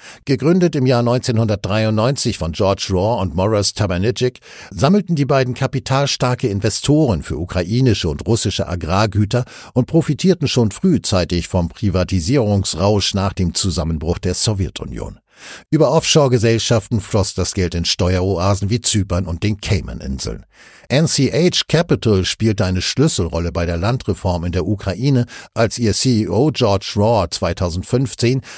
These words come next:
ein Jahr nach dem Maidan, an hochrangigen Treffen zwischen dem ukrainischen Präsidenten und dem U-S-Handelsminister teilnahm. Diese führten letztlich dazu, dass Kiew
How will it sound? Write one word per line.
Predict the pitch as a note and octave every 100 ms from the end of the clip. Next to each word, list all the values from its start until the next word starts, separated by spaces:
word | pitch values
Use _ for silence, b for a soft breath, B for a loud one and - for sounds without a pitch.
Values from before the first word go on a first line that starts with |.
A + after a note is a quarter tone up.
| B
ein | A2 G2 F#2
Jahr | G#2 F#2+
nach | E2+
dem | - F#2
Maidan, | E2+ E2 F#2 A2 A2 B B -
an | B2+
hochrangigen | G#2+ F3 G3+ - D3+ C#3 B2 B2
Treffen | - D3+ - G#2
zwischen | G2 G#2 G2
dem | G2 F#2
ukrainischen | G#2+ - A#2+ B2+ A#2 B2
Präsidenten | - G2+ G#2 G#2 G2+ G2 C3
und | G#2+ A#2
dem | B2+
U-S-Handelsminister | B2+ B2 A2 - D3 D3+ E2+ - G#2 F#2+ - A#2+ A2+
teilnahm. | C3 G2 B1 - - - B B B B
Diese | - F#3+ G#2+
führten | G#2 A2 A#2 G#2+
letztlich | G2+ G2+ G#2+ G2
dazu, | G2+ G2+ - C3
dass | G2 -
Kiew | - F#2